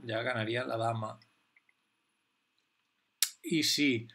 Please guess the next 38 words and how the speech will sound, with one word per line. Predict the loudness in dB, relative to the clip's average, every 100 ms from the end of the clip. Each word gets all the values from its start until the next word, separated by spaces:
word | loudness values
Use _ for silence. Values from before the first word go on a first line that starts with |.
| -20 _ _ _ -8
el | -4 0
rey | 0
se | 0 -2
viniera | 0 0 0
para | 0
aquí, | 0 0
además | 2 0 -2
habría | -2 -2 -2
torre | -2 -2
por | -2 2
D | 2
uno | 2 -2 -4
y |
entonces | -4 -4 -4
eso | -4
sería | -2 0 2
una | 0
victoria | 0 -2 -4
segura, | -4 -2 -2 -2
¿no? | 0
La | 2
línea | 2 2 2
crítica, | 2 2 0
yo | 0 0
creo | 0 0
que | -2 -4
después | -8 -4 -2
de |
torre | -2 -4
jaque, | -2 -4 -4
rey | -2 -2
aquí, | 0 -2
caballo | 0 0 0 0
cinco | -4 -6
jaque | -6 -4 -2
es | -2 -4
F | -6 -4 -4
tres, | 2 2 0